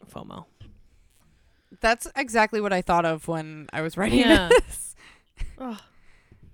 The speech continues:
Speaker 1: All right.
Speaker 2: So, even though it was September, the summer weather was still going strong, so the night was warm and the streets were lit with sunlight until the early evening, so they could, like, party. You know when the sun's out for later, so you're
Speaker 1: Yes.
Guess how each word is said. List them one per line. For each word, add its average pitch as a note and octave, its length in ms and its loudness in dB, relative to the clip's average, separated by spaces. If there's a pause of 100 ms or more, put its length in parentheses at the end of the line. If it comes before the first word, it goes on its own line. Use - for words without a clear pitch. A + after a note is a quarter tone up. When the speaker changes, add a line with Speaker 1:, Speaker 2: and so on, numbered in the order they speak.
(180)
Speaker 1:
All F#3 80 -14
right. E3 180 -16 (300)
Speaker 2:
So, F3+ 420 -2 (260)
even C4+ 220 -6
though D4+ 120 -2
it C#4 40 -4
was C4 120 -2
September, G#3+ 420 -2
the F3 100 -6
summer G3 300 -6
weather F3+ 240 -2
was F3 120 -4
still F#3 200 -4
going F3 260 -4
strong, F#3 560 -2
so F#3 300 0
the E3+ 140 -6
night F3+ 220 -2
was F3+ 160 -10
warm E3+ 400 -4
and D#3+ 80 -10
the D#3 80 -10
streets - 400 -6
were F3 120 -2
lit D#3+ 160 -2
with C3+ 160 -10
sunlight G3+ 520 -2
until G3+ 320 -2
the G#3 140 -2
early B3+ 320 0
evening, D#3+ 300 -8
so - 160 -10
they F3 120 -2
could, E3+ 200 -8
like, D#3+ 420 -6
party. E3+ 280 -2
You A#3+ 120 -6
know C#4 120 0
when C#4 100 -2
the B3+ 80 -6
sun's G#3+ 500 -6
out G3+ 320 0
for G#3 160 -6
later, F#3+ 380 -4
so F#3+ 140 -10
you're F3+ 180 -4
Speaker 1:
Yes. A#3+ 1120 2